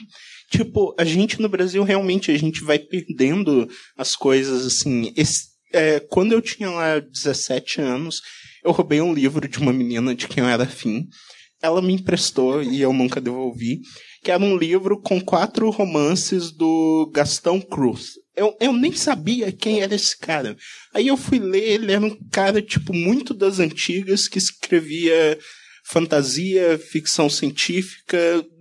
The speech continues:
no Brasil, tanto que um deles é a Amazônia misteriosa, com criaturinhas. E esse cara se perdeu, assim, na, nos cracks, sabe? Tipo, n-, nunca mais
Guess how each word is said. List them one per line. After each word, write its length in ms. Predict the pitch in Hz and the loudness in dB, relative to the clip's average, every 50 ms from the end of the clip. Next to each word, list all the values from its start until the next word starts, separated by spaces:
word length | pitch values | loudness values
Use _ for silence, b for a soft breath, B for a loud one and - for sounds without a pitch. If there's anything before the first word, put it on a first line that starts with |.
| 156 151 | -6 -2
no 200 | 165 190 214 214 | 0 0 0 2
Brasil, 680 | 185 202 185 151 131 127 123 127 156 165 175 190 185 - _ _ _ | 2 2 2 2 0 0 2 2 4 2 2 0 -2 -6 _ _ _
tanto 200 | - 151 147 151 | -2 -2 -2 -2
que 160 | - - - 160 | -4 -4 -4 -2
um 140 | 160 156 | -2 0
deles 520 | 139 135 135 139 139 147 143 135 127 127 131 | 0 2 2 2 0 -2 -6 -8 -8 -4 -2
é 240 | 123 123 127 123 120 | 0 0 2 0 0
a 40 | |
Amazônia 720 | 123 123 123 120 117 110 110 113 110 113 120 131 127 120 | -2 -2 -4 -4 -6 -4 -2 -2 -2 -2 -2 -4 -4 -4
misteriosa, 1000 | 120 120 117 - - - 120 117 120 110 104 101 104 117 123 117 - - 110 101 | -6 -6 -6 -4 -2 0 2 4 4 4 4 4 2 0 -2 -2 -4 -6 -6 -8
com 220 | - - - 117 - | -8 -10 -12 -10 -8
criaturinhas. 800 | - - - - - - - 127 123 131 139 151 170 175 - - B B B B B B B B B | -4 -2 -2 -2 -2 0 0 0 2 2 0 0 0 -2 -4 -6 B B B B B B B B B
E 60 | 240 | -2
esse 200 | 247 185 - - | -2 -2 -2 -2
cara 340 | - 240 226 233 226 247 247 | -2 -2 0 0 0 0 0
se 260 | - - - - 233 | -2 -2 -2 -2 -2
perdeu, 680 | - - 226 220 - 220 185 165 170 175 196 226 208 | -2 -2 -2 -2 0 -2 -2 0 0 0 0 0 0
assim, 480 | 190 180 - - - - - 180 175 175 | 0 0 0 -2 -4 -4 -4 -2 -2 0
na, 440 | 180 165 156 143 135 127 123 127 127 147 B B B B B B B B _ _ _ _ - 170 147 143 151 160 | 0 2 2 2 2 0 0 -2 -4 -6 B B B B B B B B _ _ _ _ -14 -14 -14 -10 -4 -2
nos 240 | 151 139 - - - | 0 0 0 0 -2
cracks, 580 | - - - - 143 143 151 165 160 - - - | -4 -4 -2 0 2 2 2 0 -2 -2 -2 -2
sabe? 580 | - - - 131 123 117 117 110 107 113 113 | 0 0 2 2 4 2 2 2 0 0 -2
Tipo, 540 | 113 - - - - - - - 170 165 160 | -2 -4 -6 -6 -6 -8 -4 0 0 0 0
n-, 440 | 151 147 143 147 156 156 156 151 156 | 0 -2 0 2 2 2 2 2 0
nunca 460 | 160 151 147 165 208 226 - - 190 160 | -2 -2 0 0 0 -2 -2 -4 -4 -2
mais 540 | 156 147 147 147 151 156 - - - - | -2 0 0 0 0 -2 -2 -4 -6 -8